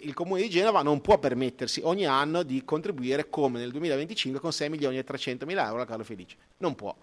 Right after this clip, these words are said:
perché, vuol dire, sono risorse sottratto a, sottratte ad altro, e quindi bisogna capire come si riesce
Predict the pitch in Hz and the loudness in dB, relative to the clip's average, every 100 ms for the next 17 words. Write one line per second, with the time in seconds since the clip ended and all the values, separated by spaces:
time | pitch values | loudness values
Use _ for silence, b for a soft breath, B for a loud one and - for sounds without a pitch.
0 | B B _ 151 147 165 - 139 147 151 | B B _ -6 0 0 -2 -2 0 0
1 | 127 165 196 214 156 156 208 170 127 123 | 0 -2 -4 0 0 0 -4 -2 -2 -2
2 | - - - 165 117 107 - 120 107 101 | -8 -8 -8 -6 -6 -8 -8 -6 -6 -8
3 | 110 131 165 135 117 135 151 147 127 202 | -10 -10 -8 -8 -8 -6 -2 -2 -2 -4
4 | 147 160 190 185 143 120 175 156 127 110 | -2 -4 -4 -4 -6 -6 -8 -4 -4 -6